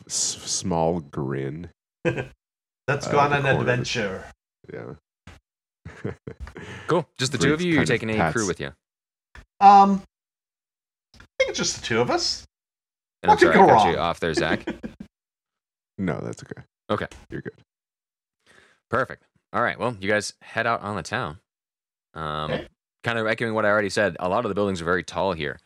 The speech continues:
Speaker 3: And, um,
Speaker 2: Hmm.
Speaker 3: uh, it seems that w-, you walk by what, like, one of the,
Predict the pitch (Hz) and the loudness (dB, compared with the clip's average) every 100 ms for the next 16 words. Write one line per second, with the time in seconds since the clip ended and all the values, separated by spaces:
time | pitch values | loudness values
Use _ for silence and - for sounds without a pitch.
0 | _ _ _ - 78 78 76 73 76 71 | _ _ _ -8 -4 -4 -4 -4 -4 -4
1 | 67 - - _ _ _ - - 69 - | -8 -14 -18 _ _ _ -12 -8 -6 -6
2 | 80 - 92 87 87 82 78 - _ _ | -4 -2 -2 -2 -2 -2 -2 -8 _ _
3 | _ - 95 90 95 98 98 101 90 90 | _ -10 -8 -6 -2 -2 0 -2 -4 -4
4 | 80 78 90 87 80 76 71 | -8 -6 -4 -4 -4 -6 -8